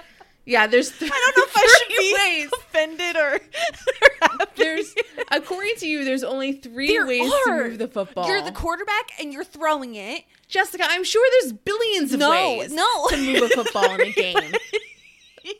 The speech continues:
Speaker 1: There's,
Speaker 2: Maybe
Speaker 1: I'm sure
Speaker 2: four.
Speaker 1: there's
Speaker 2: No,
Speaker 1: billions.
Speaker 2: there's, there's the running back. There's the
Speaker 1: Jessica,
Speaker 2: wide
Speaker 1: that's
Speaker 2: receiver. The k-, quarterback can run with it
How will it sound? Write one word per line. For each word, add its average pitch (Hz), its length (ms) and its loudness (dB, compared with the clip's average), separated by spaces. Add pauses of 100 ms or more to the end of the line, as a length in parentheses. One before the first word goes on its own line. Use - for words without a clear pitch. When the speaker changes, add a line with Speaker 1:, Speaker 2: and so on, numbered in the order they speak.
(600)
Speaker 1:
There's, 381 300 -2
Speaker 2:
Maybe 370 200 -8
Speaker 1:
I'm 403 180 2
sure 440 320 2
Speaker 2:
four. - 60 -2
Speaker 1:
there's 466 340 0
Speaker 2:
No, 247 80 -12 (100)
Speaker 1:
billions. 349 480 -4
Speaker 2:
there's, 320 400 -14
there's 311 220 -10
the 254 120 -8
running 240 360 -4
back. 359 400 0 (160)
There's 302 240 -8
the 311 100 0
Speaker 1:
Jessica, 466 100 0
Speaker 2:
wide 240 200 2
Speaker 1:
that's 370 180 -2
Speaker 2:
receiver. 285 520 -6 (220)
The 262 100 -10
k-, - 180 -20 (100)
quarterback 320 640 -2
can 349 220 -12
run 262 220 0
with 247 200 -6
it 240 240 -6